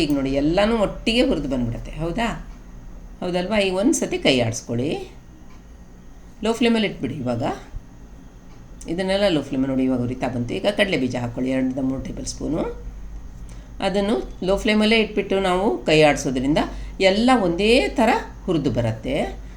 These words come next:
ಮತ್ತು ಫ್ರ್ಯಾಗ್ರೆನ್ಸ್ ಅಂದರೆ ಪರಿಮಳಯುಕ್ತ ಆಗುತ್ತೆ, ಅದು ಕ್ರಿಸ್ಪಿ ಆಗೋ ತನಕ ಹುರ್ಕೊಳ್ಳಿ. ಈಗ ಅದಕ್ಕೆ ಎರಡು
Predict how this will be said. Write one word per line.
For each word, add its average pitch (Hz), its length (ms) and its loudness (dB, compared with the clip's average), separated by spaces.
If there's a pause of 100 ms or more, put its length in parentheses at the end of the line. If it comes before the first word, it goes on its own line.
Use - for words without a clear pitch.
(120)
ಮತ್ತು - 200 0 (460)
ಫ್ರ್ಯಾಗ್ರೆನ್ಸ್ 160 580 4
ಅಂದರೆ 185 200 0 (100)
ಪರಿಮಳಯುಕ್ತ 180 500 2 (140)
ಆಗುತ್ತೆ, 123 340 -2 (2250)
ಅದು 180 180 -2
ಕ್ರಿಸ್ಪಿ 190 300 -2
ಆಗೋ 175 260 4
ತನಕ 165 160 -2 (100)
ಹುರ್ಕೊಳ್ಳಿ. 120 440 -2 (760)
ಈಗ 220 200 0
ಅದಕ್ಕೆ 196 200 -2 (140)
ಎರಡು 190 180 0